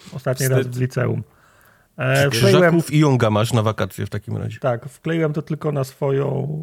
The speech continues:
Speaker 1: na swoją obronę i żeby udowodnić, że mogłem się
Speaker 3: No.
Speaker 1: mylić.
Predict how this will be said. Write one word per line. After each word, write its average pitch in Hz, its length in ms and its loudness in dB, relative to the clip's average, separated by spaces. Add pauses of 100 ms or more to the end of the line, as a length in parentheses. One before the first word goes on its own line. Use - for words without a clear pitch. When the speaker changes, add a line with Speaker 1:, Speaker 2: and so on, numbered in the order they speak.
(180)
Speaker 1:
na 151 100 -2
swoją 131 440 -2
obronę 131 460 0
i 127 40 -2
żeby 135 280 -4
udowodnić, 131 720 -4
że 127 180 -6
mogłem 123 340 -4
się 107 100 0
Speaker 3:
No. - 60 0
Speaker 1:
mylić. 127 400 -4